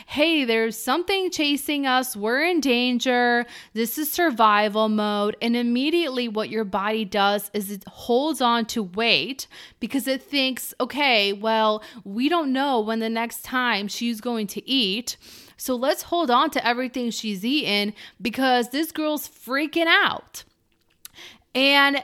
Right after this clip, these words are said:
<laughs> as you could tell, this is not a good thing. We don't want this to happen, but it does happen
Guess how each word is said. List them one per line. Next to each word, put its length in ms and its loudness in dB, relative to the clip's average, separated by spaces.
<laughs> 120 -20
as 400 4
you 120 6
could 320 -4
tell, 600 2
this 200 0
is 160 2
not 380 2
a 140 0
good 340 0
thing. 560 0
We 140 -2
don't 260 0
want 380 -2
this 240 -4
to 160 -6
happen, 840 0
but 200 2
it 200 -4
does 300 4
happen 680 2